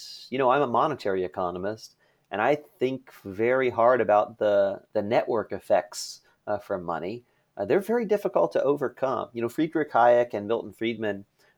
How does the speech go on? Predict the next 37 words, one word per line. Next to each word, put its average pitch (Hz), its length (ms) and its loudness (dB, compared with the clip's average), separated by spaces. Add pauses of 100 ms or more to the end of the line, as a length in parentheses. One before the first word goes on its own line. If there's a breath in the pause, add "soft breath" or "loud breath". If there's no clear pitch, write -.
um, 101 400 0
had 127 240 2
a 113 40 2
debate 143 360 2
about 104 340 4
this, 107 400 0
uh, 101 380 -4
in 110 100 -6
the 110 60 -4
context 110 680 -4
of 101 200 -4 (100)
the 101 240 0
denationalization 110 920 -4
of 92 140 -12
money. 107 340 -4 (120)
You 110 80 -10
know, 110 40 -10
Friedman 120 400 -4
said, 113 360 4 (380 soft breath)
"Well, 143 300 10
you're, 110 420 2
you're 104 220 -2
missing 117 380 -2
the 110 100 2
whole 117 220 4
point 117 380 -4
of 104 120 0
these, 107 400 -4
uh, 107 240 2
network 123 380 0
effects, - 420 0
which - 260 -6
discourage 110 520 -2
people 113 240 -2
from 98 180 -8
switching." 98 540 -4
And, 85 140 -14